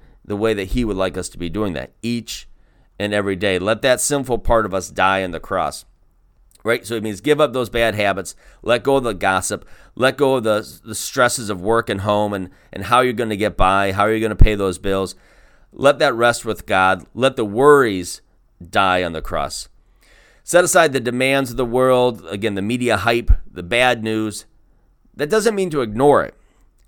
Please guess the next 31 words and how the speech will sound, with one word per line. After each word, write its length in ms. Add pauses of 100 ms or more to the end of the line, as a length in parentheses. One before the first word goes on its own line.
(1400)
right? 300
You 120
need 180
to 60
be 140
aware 460
of 120
things 280
that 80
are 60
going 160
on 80
in 40
the 80
world 240
because 280
they 120
do 240
affect 500
you. 220 (240)
They 100
do 220
have 120
an 60
effect 400
on 140
your 120
life, 440 (300)
right? 280 (260)
If 240
you're 380